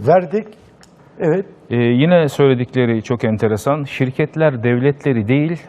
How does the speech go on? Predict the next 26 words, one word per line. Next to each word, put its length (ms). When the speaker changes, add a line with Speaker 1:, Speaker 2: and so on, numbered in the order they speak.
Speaker 2:
devletler 760
şirketleri 760
yönetecek 640
diyor 200
yeni 280
dönemde. 500
Speaker 1:
Evet, 280
bugüne 340
kadar 360
şirketler 840
devletleri 500
yönetiyordu. 720
Nasıl 260
yönetiyordu? 720
Ya 140
en 280
basit 240
Amerika. 460
Yani 440
şirketlerin 800
Speaker 2:
Şirket 160
Speaker 1:
belirlediği 260
Speaker 2:
yok. 140
Speaker 1:
adaylar 640
iktidara 500
geliyordu. 720